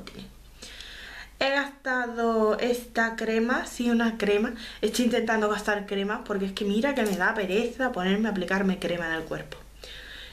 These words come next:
Es la de daf, la Shape Up Firming Cream. Eh, trae doscientos cincuenta mililitros, eh, se la regalaron a mi madre en un pack, unas amigas, y ellas como no la usa, pues nada.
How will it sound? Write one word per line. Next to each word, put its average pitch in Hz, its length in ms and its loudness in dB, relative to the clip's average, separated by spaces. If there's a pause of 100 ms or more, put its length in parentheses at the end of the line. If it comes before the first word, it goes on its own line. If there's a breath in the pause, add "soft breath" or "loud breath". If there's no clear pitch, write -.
(200 loud breath)
Es 240 280 4
la 262 180 4
de 233 140 4
daf, 254 400 4
la 196 240 2
Shape 214 400 -4
Up 202 180 -4
Firming 196 520 0
Cream. 254 280 2 (1000 loud breath)
Eh, 233 260 4
trae 262 200 4
doscientos 220 320 2
cincuenta 196 340 4
mililitros, 277 800 4
eh, 220 220 2
se 220 100 0
la 202 140 4
regalaron 196 420 2
a 262 60 0
mi 202 80 4
madre 202 440 4
en 196 80 4
un 180 140 2
pack, 190 280 -2 (200)
unas 180 220 0
amigas, 175 360 0
y 185 100 0
ellas 170 180 -6
como 160 180 -10
no 151 80 -4
la 160 140 2
usa, 185 280 -6
pues 156 160 -10
nada. - 300 -12